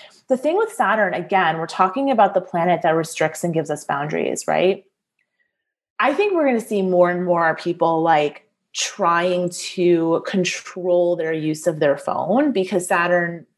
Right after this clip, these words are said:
makes you want to restrict. So I, I think it'll be interesting. Are the,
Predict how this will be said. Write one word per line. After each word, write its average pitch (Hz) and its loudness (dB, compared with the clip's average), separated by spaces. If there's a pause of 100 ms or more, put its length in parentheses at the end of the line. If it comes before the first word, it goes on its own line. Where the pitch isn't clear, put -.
makes 165 -2
you 170 2
want 156 -6
to 214 -2
restrict. 269 0 (1600)
So 294 0
I, 226 0
I 294 2
think 311 -2
it'll 370 4
be 285 0
interesting. 240 0 (360)
Are 233 2
the, 247 0